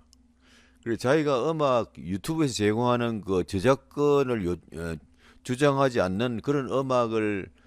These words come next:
자기가 알고 있으면은 그 음악을 클릭해서 찾으면 되겠죠. 그래서 이 길이가 보니까 팔 분 공칠, 이 동영상의 길이가 팔 분, 에, 공칠 초입니다.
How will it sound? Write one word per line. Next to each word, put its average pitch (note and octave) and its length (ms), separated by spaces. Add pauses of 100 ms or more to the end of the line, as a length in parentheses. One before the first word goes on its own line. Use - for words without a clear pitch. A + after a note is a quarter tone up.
(320)
자기가 G2 720
알고 G2+ 320
있으면은 G2 560
그 G2+ 220
음악을 G#2+ 600 (120)
클릭해서 A#2+ 420
찾으면 A#2 420
되겠죠. E2+ 460 (720)
그래서 F#2+ 260
이 A#2 180
길이가 D3+ 380
보니까 D#2+ 760 (600)
팔 D#3 460
분 C#3+ 640
공칠, A2 760 (1120)
이 G#2+ 300
동영상의 B2+ 540
길이가 A#2 300 (100)
팔 C#3+ 240
분, C#3 420 (1080)
에, D2+ 220 (560)
공칠 - 400
초입니다. B2 540